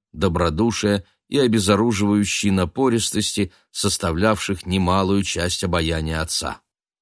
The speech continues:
«А вот и Мунши Джи!» вскричал Бахрам, раскинув руки. «Ну что же вы встали столбом? Валяйте сюда!» Раскатистый голос его тотчас изгнал воспоминания о встречах Нила с отцом —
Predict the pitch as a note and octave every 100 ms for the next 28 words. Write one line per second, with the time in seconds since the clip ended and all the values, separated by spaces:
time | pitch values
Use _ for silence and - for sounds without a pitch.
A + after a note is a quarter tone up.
0 | _ _ _ _ _ _ _ _ _ _
1 | _ - G#2+ C#3+ C#3 F#3 G3+ - F3+ D3+
2 | C#3 F3+ F#3 - D#3 C#3 E2+ G#2 E3 D#3+
3 | - - _ _ - - F2+ - F#2 E2+
4 | E2 - E2 F#2+ F#2 F2 F2+ - F#2 F2
5 | - F#2 E2 - - _ _ _ _ F2
6 | G#2+ - - C3 A#2 A#2 C3 A#2 - D3
7 | C3+ G#2+ - B2 B2+ B2+ B2+ D2+ - _
8 | _ - C#3 G3 E3 B2 G#2+ - A2+ F#2
9 | C#2 B1 _ _ _ _ _ _ E2+ F2
10 | - F#2 E2+ E2+ - E2+ D2+ F2 E2+ -
11 | F2 E2+ - G2 E2+ - F#2 - F#2+ D#2+
12 | E2+ G2 F2 E2 - - F2 F2+ F#2+ F2
13 | E2+ - - F#2+ F2 F2+ - G2 F#2+ F2+
14 | - F2+ E2 - A2 G#2+ F2+